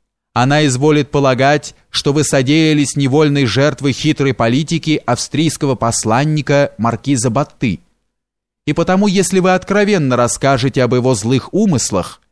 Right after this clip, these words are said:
то этим оправдаете себя в глазах Её Величества. Маркиз же Ботта за границей, подданный чужой державы, в России никогда не будет и никогда не может подвергнуться никакой ответственности.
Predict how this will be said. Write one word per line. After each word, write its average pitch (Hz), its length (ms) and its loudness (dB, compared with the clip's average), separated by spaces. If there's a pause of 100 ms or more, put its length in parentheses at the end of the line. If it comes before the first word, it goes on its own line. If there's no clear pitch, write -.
(320)
то 175 140 2
этим 233 300 2
оправдаете 147 640 0
себя 139 340 0
в 127 60 -8
глазах 117 460 0
Её 120 180 2
Величества. 110 680 -2 (840)
Маркиз 156 500 0
же 147 160 0
Ботта 160 440 0
за 151 140 -2
границей, 156 800 -2 (340)
подданный 151 480 0
чужой 139 400 0
державы, 120 680 0 (380)
в 101 80 -6
России 185 440 0
никогда 113 500 0
не 113 140 2
будет 202 480 -2 (340)
и 185 120 0
никогда 233 420 0
не 240 100 2
может 214 340 0
подвергнуться 156 1000 0
никакой 147 520 2
ответственности. 110 960 -2